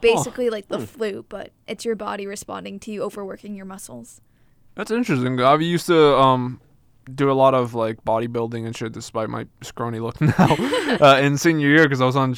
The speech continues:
Speaker 3: uh, varsity shot put, and, like, I never experienced that.
Speaker 1: Yeah.
Speaker 3: The worst injury or, like, side effect I had is one day when I was deadlifting, deadlifting. The key of that is you gotta keep your back straight.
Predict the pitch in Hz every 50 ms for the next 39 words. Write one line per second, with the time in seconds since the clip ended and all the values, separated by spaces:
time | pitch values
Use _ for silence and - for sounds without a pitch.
0 | - - 139 131 127 123 120 120 117 120 127 131 123 - 139 131 123 - - 127
1 | 120 131 - - 131 117 110 - - _ _ _ _ _ _ _ _ _ _ -
2 | - 117 117 117 117 117 113 113 113 113 113 110 110 - - - _ - _ -
3 | 117 117 117 117 120 120 117 110 117 113 113 - - - 127 120 117 117 117 117
4 | 113 110 - - - 95 98 - - - - - - - _ _ _ _ _ _
5 | _ _ - 139 139 143 143 151 151 143 - 151 147 139 131 131 131 127 131 127
6 | 123 120 120 120 120 117 113 - - - - - - - 127 127 127 123 120 -
7 | 123 117 - 123 117 123 123 117 117 117 113 - - - 123 120 117 117 113 123
8 | 127 127 127 131 131 123 123 120 117 117 - - 135 127 123 131 139 135 135 -
9 | 160 160 156 - - 135 - - 127 135 151 151 165 - - - 131 143 156 160
10 | - - - 190 190 208 220 - _ _ - - _ - 123 - - 160 170 151
11 | 131 131 135 139 131 117 120 113 123 123 120 - 143 123 110 110 110 113 110 113
12 | - - - 139 143 151